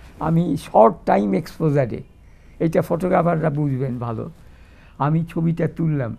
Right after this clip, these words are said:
এবং আমার মনে হলো যে ঠিকই তুলতে পেরেছি। সেই পুরো পুলিশ বেষ্টনী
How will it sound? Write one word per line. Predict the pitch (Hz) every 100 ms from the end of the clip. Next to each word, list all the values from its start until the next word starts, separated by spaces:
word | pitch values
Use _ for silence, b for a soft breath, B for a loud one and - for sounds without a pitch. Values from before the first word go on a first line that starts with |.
| -
এবং | - 160 175
আমার | 151 165 180
মনে | 175 175
হলো | 170 196 170 160 b b b -
যে | 165 160
ঠিকই | 208 202 233
তুলতে | - 160 131
পেরেছি। | 151 131 113 - 104 - - b b b - -
সেই | 180 196 -
পুরো | 185 196 220 220 170
পুলিশ | 196 202 240 180 -
বেষ্টনী | 165 170 - 175 147